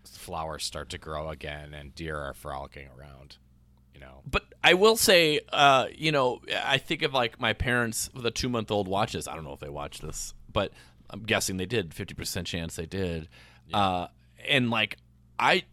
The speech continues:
Speaker 2: you know, it's just fascinating to think that, like, at least for me, and I'm guessing for you guys too, like, by the time we were, like, kids that knew what was going on,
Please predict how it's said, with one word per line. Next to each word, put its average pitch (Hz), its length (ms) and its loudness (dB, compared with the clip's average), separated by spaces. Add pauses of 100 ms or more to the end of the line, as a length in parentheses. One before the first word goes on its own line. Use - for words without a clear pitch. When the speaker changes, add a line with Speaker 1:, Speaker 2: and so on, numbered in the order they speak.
(100)
Speaker 2:
you 156 160 -2
know, 135 160 4
it's 147 180 2
just 220 160 2
fascinating 165 380 4
to 123 120 -6
think 127 180 -4
that, 104 120 2
like, 101 220 -4 (100)
at 113 140 -4
least 170 240 -4
for 127 100 -4
me, 117 400 -2
and 90 140 -4
I'm 101 80 -4
guessing 123 340 -4
for 101 140 -8
you 101 140 -4
guys 98 400 -2
too, 135 380 -4
like, 104 260 -4 (420)
by 127 160 4
the - 60 -4
time 160 280 0
we 143 140 0
were, 139 180 2
like, 104 340 -4 (760)
kids 135 460 4
that 110 180 0
knew 117 200 0
what 123 160 4
was 101 160 -10
going 104 360 -6
on, 98 580 -6